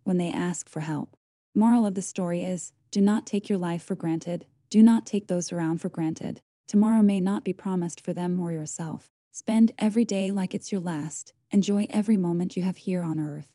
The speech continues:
Everyone's days are limited whether we are healthy or not, so just live life to its fullest and love every second of it.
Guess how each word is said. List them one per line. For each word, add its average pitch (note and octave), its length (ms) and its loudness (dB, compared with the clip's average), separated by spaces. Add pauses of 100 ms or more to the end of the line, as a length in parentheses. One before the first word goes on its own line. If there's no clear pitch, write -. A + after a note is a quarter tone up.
(260)
Everyone's A3 480 4
days F#3 380 -2
are G3+ 100 -2
limited G3+ 380 2
whether F#3+ 260 0
we G3 100 2
are G3 100 0
healthy F#3+ 380 -2
or F3+ 120 -2
not, D#3+ 400 -4 (180)
so A3+ 240 0
just A3 320 -2
live G#3 180 0
life F3 340 -4
to G3+ 100 -4
its G3+ 180 -4
fullest F#3+ 500 -6
and F#3 160 0
love F3 280 -4
every G3 240 -2
second G3 420 -4
of E3+ 80 -6
it. - 220 -10